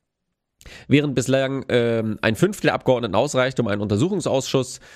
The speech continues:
äh, zu beantragen, hat man die Hürden dafür erhöht und jetzt sind es eben auch, ähm,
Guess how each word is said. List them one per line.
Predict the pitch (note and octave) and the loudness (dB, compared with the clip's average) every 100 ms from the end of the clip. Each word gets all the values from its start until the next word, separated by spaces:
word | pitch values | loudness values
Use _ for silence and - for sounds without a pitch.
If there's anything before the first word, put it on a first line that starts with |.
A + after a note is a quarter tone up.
| - - | -20 0
äh, | A#2 | 0
zu | A2 | 2
beantragen, | A2+ - A#2 A#2 A2+ A2+ A#2 - | 0 0 0 0 0 0 -4 -2
hat | G#2+ | 0
man | A#2 G#2 | 0 0
die | G2+ | 2
Hürden | A#2 C3 A#2+ | 2 0 0
dafür | A2 G#2 - G#2+ | -2 0 0 0
erhöht | - G2 D#3 A#3 - - | 0 0 0 0 -6 -6
und | - A2+ | -2 0
jetzt | B2 - | -2 -2
sind | A#2 | -2
es | G#2+ | -2
eben | D#2 G#2 | -2 -2
auch, | - G2 G2 - - | 0 2 0 -4 -2
ähm, | G2 F#2+ F#2 F#2+ | 0 0 -2 -6